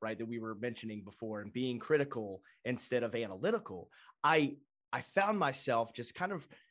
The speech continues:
in a spot where I was being so hard and so critical, and my, my self-talk was so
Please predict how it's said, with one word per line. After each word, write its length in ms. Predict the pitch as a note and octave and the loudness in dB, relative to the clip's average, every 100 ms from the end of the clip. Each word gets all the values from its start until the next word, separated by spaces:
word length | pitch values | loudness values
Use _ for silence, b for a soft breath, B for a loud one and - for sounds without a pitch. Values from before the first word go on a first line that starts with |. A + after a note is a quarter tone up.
| _ | _
in 100 | F3 | 0
a 60 | G3 | 2
spot 400 | - - C#3+ B2 | 2 4 6 6
where 140 | C3 | 2
I 40 | A2 | 0
was 380 | F#2+ - - C3+ | -4 -4 -4 -4
being 260 | C#3+ C3 A2 | -2 0 -2
so 540 | - - G#3+ G3+ F#3+ | -4 -2 2 2 2
hard 320 | C#3 B2+ B2+ | 2 2 2
and 120 | A2 | 0
so 240 | - - F#3 | -4 2 2
critical, 500 | F3+ D3 B2 A#2 A2+ | 2 0 0 -2 -4
and 80 | A2+ | 0
my, 140 | A#2 | 0
my 160 | G#2+ A2 | -2 -4
self-talk 680 | - F3+ G3+ - D3 C3+ C3 | -2 0 0 0 -2 -2 -6
was 140 | - | -10
so 360 | - - F3 | -6 2 4